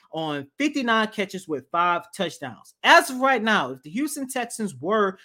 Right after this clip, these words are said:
to place a franchise tag on Dalton Schultz, that is a projected twelve million dollars. However,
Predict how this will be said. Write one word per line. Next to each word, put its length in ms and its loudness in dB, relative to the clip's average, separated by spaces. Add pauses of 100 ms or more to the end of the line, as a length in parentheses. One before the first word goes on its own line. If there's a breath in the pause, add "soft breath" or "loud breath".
to 140 -2
place 400 0
a 100 -8
franchise 760 -2
tag 340 -2
on 180 -10
Dalton 320 -4
Schultz, 420 -4 (360 soft breath)
that 320 4
is 160 2
a 60 -4
projected 640 -6
twelve 380 0
million 320 -6
dollars. 420 4
However, 920 4